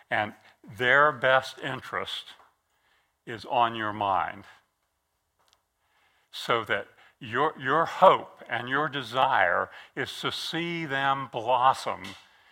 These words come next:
into the woman God made them to be. Your wife is gonna be exhibiting the fruit of the Spirit, love, joy, peace, patience, kindness,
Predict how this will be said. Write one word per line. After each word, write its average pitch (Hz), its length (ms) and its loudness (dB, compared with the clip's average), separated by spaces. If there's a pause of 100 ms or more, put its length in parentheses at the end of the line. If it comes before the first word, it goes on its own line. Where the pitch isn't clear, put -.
(340)
into 139 360 -6
the 110 140 -2
woman 131 680 -4 (260)
God 110 380 4
made 107 300 -6
them 95 240 -6
to 92 120 -12
be. 87 380 -16 (1300)
Your 123 220 -2
wife 113 640 2 (600)
is 117 220 -10
gonna 113 380 -2
be 117 380 -12
exhibiting 101 1000 -8 (840)
the 123 60 -16
fruit 131 560 -8 (100)
of 110 200 -10
the 101 100 -14
Spirit, 90 600 -8 (100)
love, 123 420 0
joy, 104 460 -4 (180)
peace, 151 480 -10
patience, 117 540 -8
kindness, 110 640 -10